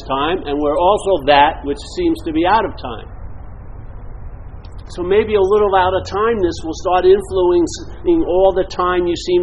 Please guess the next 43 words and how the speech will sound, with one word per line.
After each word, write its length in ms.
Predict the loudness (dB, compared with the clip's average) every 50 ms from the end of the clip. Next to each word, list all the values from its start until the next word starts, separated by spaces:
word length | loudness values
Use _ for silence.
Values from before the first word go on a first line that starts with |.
| 2 0
to 80 | 2
be 120 | 2 2 2 2 0
in 80 | 0 0
here. 280 | 0 -2 -2 -4 -8 -10 -14 -16 -16 -16 -16 -16 -16 -16 -16 -16 -16 -16 -16 -16 -16 -16 -14 -12 -8 -6 -2
And 80 | 0
that's 240 | 2 2 2 0 0
what 240 | 0 0 2 4 6
we're 180 | 6 6 6 4 4
looking 240 | 2 0 -2 -4 -6 -6 -4
for. 160 | -2 -2 0 -2 -2 -4 -8 -12 -10 -8
We 80 | -6 0
want 320 | 4 6 6 6 6 4
an 240 | 2 0 -2 -4 -4
out-of-time 640 | -2 0 0 0 0 -2 -4 -4 -2 0 0 2 2
experience 720 | 0 0 -2 -6 -8 -4 -2 2 4 6 6 4 4 0 -2 -2 0 0
in 160 | 0 0 -2
time. 480 | -2 -2 0 0 0 0 0 -2 -6 -8 -12 -14 -14 -16 -16 -16 -14 -8 -4 0 0 0 0 -2 -6 -12 -16 -16 -10 -6
We 80 | -2 2
want 320 | 4 6 6 6 6 4
to 40 | 0
have 280 | 0 0 0 0 2 4
that 160 | 4 4 4
love 380 | 2 2 4 6 6 6 6 6
of 120 | 4 4 4
all 180 | 4 6 6 6 6
loves 260 | 6 4 4 4 2 -2
with 160 | -2 0 0
that 160 | 0 0 0 0
person. 800 | 0 0 0 0 -2 -4 -8 -8 -8 -10 -10 -10 -8 -8 -6 -4
We 160 | 0 2 2
want 160 | 4 4 2
to 80 | 2 0
have 240 | 0 0 0 2
that 160 | 2 4 2 2 2 0 2
wave 280 | 6 8 8 8 8 6
of 100 | 4 2 4
all 240 | 4 6 6 6 4
waves. 480 | 4 2 4 4 2 2 0 -2 -4 -4 -4
We 80 | -2 0
want 240 | 2 2 2 2 0
to 60 | 0
have 240 | 0 0 0 2 2
that 160 | 2 2 0